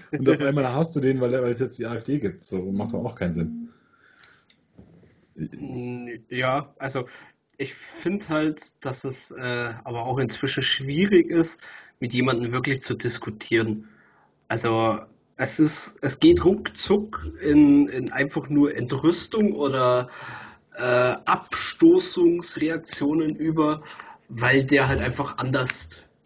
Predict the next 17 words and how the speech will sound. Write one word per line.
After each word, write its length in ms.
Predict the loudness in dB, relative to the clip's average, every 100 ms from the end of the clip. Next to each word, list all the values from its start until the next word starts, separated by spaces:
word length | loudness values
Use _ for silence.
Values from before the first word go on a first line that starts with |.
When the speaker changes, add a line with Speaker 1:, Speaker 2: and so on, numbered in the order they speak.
| _ -6
Speaker 2:
anders 360 | 2 4 4 2
denkt 240 | 0 0
und 120 | -2
so 120 | -4
weiter. 180 | -4 -2
Es 140 | -4 -6
ist 200 | -6 0
nicht 220 | 0 2
wirklich 360 | 2 4 2 4
mehr 300 | 4 2 -4 -12 -12 2
Diskussion 800 | 4 4 -4 -4 4 4 4 2
und 180 | -2 -2
Faktentausch 880 | -2 -2 -4 -10 -8 -6 -6 -4
und 140 | -4 -2
so 120 | -2
weiter, 260 | -2 0 -2
sondern 560 | 2 2 2 2 0